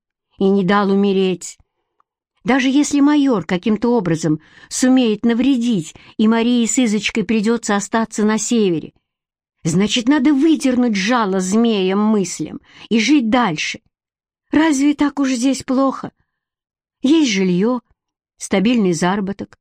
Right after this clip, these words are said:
люди вокруг добрые, ребёнок здоров. Не слишком ли многого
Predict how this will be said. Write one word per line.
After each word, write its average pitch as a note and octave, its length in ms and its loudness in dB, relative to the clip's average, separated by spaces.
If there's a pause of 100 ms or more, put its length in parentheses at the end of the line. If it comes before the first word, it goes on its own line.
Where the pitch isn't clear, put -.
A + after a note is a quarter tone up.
(320)
люди A3+ 480 0
вокруг A3+ 460 -2
добрые, F#3+ 760 0 (480)
ребёнок A3+ 680 2
здоров. A3+ 680 0 (1000)
Не C#4+ 200 4
слишком D4 680 0
ли B3+ 120 2
многого G#3 720 0